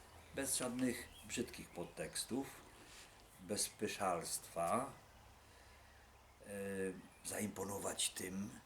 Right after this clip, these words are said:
że swoją wiedzą i umiejętnością tego środowiskowego oglądu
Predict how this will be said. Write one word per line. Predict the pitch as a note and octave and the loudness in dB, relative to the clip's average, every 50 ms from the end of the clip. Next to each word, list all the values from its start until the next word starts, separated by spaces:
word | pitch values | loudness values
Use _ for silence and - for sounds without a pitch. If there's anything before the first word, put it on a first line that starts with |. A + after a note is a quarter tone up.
| - - - - - - - | -16 -18 -20 -20 -20 -18 -10
że | - - - - E2+ F2 F2 E2+ D#2 - - - - - - - - - - - - - - - - - - - - - - - - - - - - - - - - - - | -6 -4 -2 0 2 4 4 2 2 -4 -8 -14 -18 -20 -20 -20 -20 -20 -20 -20 -20 -20 -20 -20 -20 -20 -20 -20 -20 -20 -20 -20 -20 -20 -20 -20 -20 -20 -20 -20 -20 -14 -10
swoją | - - - - F#2+ F#2 F2+ F2 E2 D#2 | -8 -6 -2 0 0 2 2 0 0 -2
wiedzą | D#2+ F2+ G#2+ A2+ A2 - - - - - - - - - - - - - - - - - - - - | 0 2 2 4 4 2 2 0 -2 -4 -6 -10 -14 -16 -18 -18 -18 -18 -18 -18 -18 -18 -16 -12 -8
i | G2 | -6
umiejętnością | F#2 F2+ F2+ F#2 F2+ F2+ F2+ F2 E2 D#2+ - F#2+ G2 G2 F#2 - - - - D#2+ D#2+ D#2 D2+ | -4 -2 0 0 0 0 0 -2 -4 -6 -4 -2 -2 0 0 0 0 0 -2 -2 -4 -6 -6
tego | - E2+ D#2+ - F2+ E2+ E2 - - - - - - - - | -6 -6 -6 -4 -4 -4 -4 -4 -6 -10 -14 -18 -18 -16 -14
środowiskowego | - - - F#2 F2+ F#2 E2+ F#2+ F#2 D#2 F2+ E2+ - - - - F2 D#2 E2 F#2+ G2 F2+ D#2+ F2+ E2+ E2 D#2 D#2+ - - - - - - - - - - - - - - - - - - - - - - - - - - - - - - - - | -12 -6 -4 0 0 2 2 2 2 2 0 0 0 0 0 0 -2 0 2 0 0 0 0 0 0 0 0 -2 -6 -10 -14 -14 -14 0 2 6 6 6 4 4 -2 -18 -18 -18 -18 -18 -14 -14 -14 -14 -14 -16 -16 -14 -14 -14 -14 -14 -6 -4
oglądu | - F#2+ F2 G2+ G2+ F#2 F2+ E2 D#2 D#2+ D#2+ E2+ F2 F#2+ A2+ | -4 0 2 4 4 4 4 2 0 -2 -2 0 0 0 -2